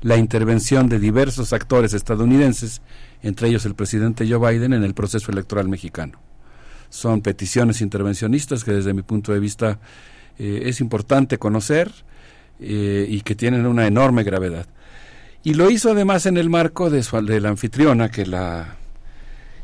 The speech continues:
que la recibió, eh, que pues es una investigadora, una académica muy destacada, Da-, Diana Villers de Negroponte,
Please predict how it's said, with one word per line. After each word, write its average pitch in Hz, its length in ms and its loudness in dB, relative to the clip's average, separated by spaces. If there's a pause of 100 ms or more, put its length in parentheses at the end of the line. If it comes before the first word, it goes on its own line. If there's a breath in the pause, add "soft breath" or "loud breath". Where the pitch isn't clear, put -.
que 120 140 -2
la 123 120 4
recibió, 156 640 2 (960 soft breath)
eh, 107 720 2 (1200)
que 135 140 4
pues 127 200 0
es 139 320 0 (160)
una 117 640 4
investigadora, 127 760 4
una 127 140 2
académica 120 600 2
muy 110 640 -2 (800 soft breath)
destacada, 135 720 0
Da-, 113 160 0
Diana 107 680 0
Villers 123 460 2
de 120 80 0
Negroponte, 127 640 0